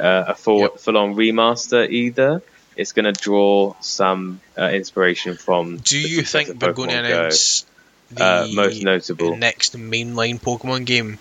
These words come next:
Speaker 2: alongside it?
Speaker 1: No. No, I think that they're gonna wait, uh, until it's out and
Speaker 2: Yeah, they're
Speaker 1: people
Speaker 2: gonna,
Speaker 1: have
Speaker 2: they're gonna
Speaker 1: Let's
Speaker 2: gauge
Speaker 1: Go
Speaker 2: the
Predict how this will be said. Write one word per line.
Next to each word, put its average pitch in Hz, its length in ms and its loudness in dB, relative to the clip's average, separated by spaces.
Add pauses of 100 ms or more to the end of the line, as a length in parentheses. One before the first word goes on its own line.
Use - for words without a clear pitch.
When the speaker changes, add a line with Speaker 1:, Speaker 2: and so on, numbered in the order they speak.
(960)
Speaker 2:
alongside 123 680 0
it? 185 100 -4 (1400)
Speaker 1:
No. 98 380 -2 (1400)
No, 120 400 2
I 120 120 4
think 120 260 0
that 78 140 0
they're 113 160 2
gonna 107 340 4
wait, 95 440 0 (280)
uh, 90 200 0
until 95 560 0
it's 98 200 -2
out 87 380 -2
and 107 80 -2
Speaker 2:
Yeah, 113 100 2
they're 110 80 -2 (100)
Speaker 1:
people 110 60 -6
Speaker 2:
gonna, 123 220 0
Speaker 1:
have 113 100 0
Speaker 2:
they're 110 100 -2
gonna 117 180 -4
Speaker 1:
Let's - 160 -2
Speaker 2:
gauge 107 120 -2
Speaker 1:
Go 90 80 2
Speaker 2:
the 87 60 0